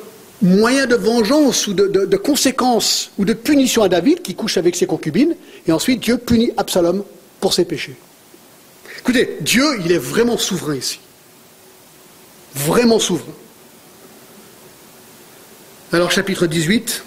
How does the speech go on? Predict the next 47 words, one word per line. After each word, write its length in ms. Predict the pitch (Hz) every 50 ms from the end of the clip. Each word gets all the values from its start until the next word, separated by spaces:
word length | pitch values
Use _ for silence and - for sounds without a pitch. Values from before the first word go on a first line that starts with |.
| - - - - - - - - - - - - - - - - - 180
verset 260 | 175 - - 185 175
neuf, 300 | 170 175 185 185 - -
Absalom 380 | - 190 190 - 185 180 190 185
se 80 | - 175
trouva 280 | - - - 170 185
en 100 | 180 175
présence 420 | 175 - 185 170 185 190 196 175 -
des 120 | 165 160
gens 160 | 151 175 180
de 80 | 170 165
David, 360 | 151 160 147 151 190 220 208
il 180 | 202 165 160 156
était 160 | 160 - 165
monté 300 | 165 170 175 170 185 175
sur 200 | - - 175 151
un 60 | 151
mulet, 360 | 151 151 156 151 156 180 226 - - - - - - -
le 100 | 165 160
mulet 240 | 165 170 170 180 175
pénétra 480 | 175 - 185 175 175 175 - - 220
sous 160 | 214 - - 190
les 140 | 180 170
branches 480 | - - - 180 214 240 262 - - - - -
entrelacées 640 | 226 254 233 - 233 214 196 180 - - 247 247
d'un 140 | 185 175 160
grand 340 | 156 143 - - 208 247 240
térébinthe. 680 | - - 220 190 196 190 - 175 165 147 131 - - - - - - -
Donc 160 | 196 175 -
il 80 | 185 170
est 320 | 160 151 - - - - - - - - - - - - - - - - - -
sur 260 | - - - 151 131 127 120 120 117 - - - - - - - - - - - -
un, 60 | 147
un 40 | 151
âne, 300 | 214 302 359 359 330 233 - - - - - - - - - - - - - - - -
hein, 60 | - 202
il 80 | 226 175
est 140 | 131 -
en 220 | 143 143 170 160 147
guerre, 200 | 143 190 240 233
là, 80 | 190
en 60 | 175 170
train 160 | - - 165
de, 160 | 147 147 143
de 120 | 135 139
se 60 | 131 131
battre, 300 | 190 254 - - - -
tout. 220 | 240 285 320 330